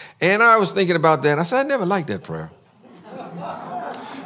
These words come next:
First of all, I was never any, ready for anybody to take my soul. It just didn't sound like a good thing. It seemed like it might be a little painful.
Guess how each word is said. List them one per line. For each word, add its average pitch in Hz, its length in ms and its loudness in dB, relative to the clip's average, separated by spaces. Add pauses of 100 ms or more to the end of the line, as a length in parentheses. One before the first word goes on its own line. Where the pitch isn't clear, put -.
(140)
First 247 120 8
of 180 40 6
all, 170 120 6
I - 20 4
was 156 100 2
never 180 200 6
any, 165 160 4
ready 151 400 4
for 131 100 2
anybody 135 440 4
to 104 60 -6
take - 260 0
my 117 180 2
soul. 131 500 4
It 123 80 -6
just 208 180 4
didn't 190 220 4
sound 180 260 6
like 135 140 2
a 127 40 0
good 120 280 0
thing. 131 180 2
It 120 100 0
seemed 240 220 0
like 190 100 6
it 160 40 -2
might 160 160 2
be 139 80 -2
a 135 40 6
little 135 140 6
painful. 127 640 -2